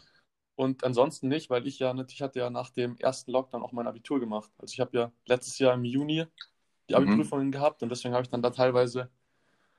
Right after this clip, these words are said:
Speaker 1: oft die, die Chance, die zusätzlichen Ferien sozusagen genutzt, um schon mal einen Lernplan zu erstellen oder
Speaker 2: Ja, das ist natürlich super.
Speaker 1: mir, mir da Gedanken zu machen, ja.
Speaker 2: Ja.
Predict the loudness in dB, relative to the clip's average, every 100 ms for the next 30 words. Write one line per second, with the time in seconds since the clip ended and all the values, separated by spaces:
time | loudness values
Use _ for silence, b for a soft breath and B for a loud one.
0 | _ 4 4 4 0 0 -2 -6 _ _
1 | _ _ -8 0 4 4 2 -10 _ -6
2 | -6 -8 -12 -4 -4 -4 -6 -4 0 0
3 | 0 -6 -6 -4 -2 0 0 -2 -4 -6
4 | -4 -4 -4 -2 -2 0 -4 -4 -4 -4
5 | -2 -2 -2 -4 -8 -10 _ _ -6 0
6 | 6 6 8 8 8 8 8 8 6 2
7 | -2 -8 -4 4 4 4 0 -2 -4 -8
8 | -8 -6 -4 -2 -4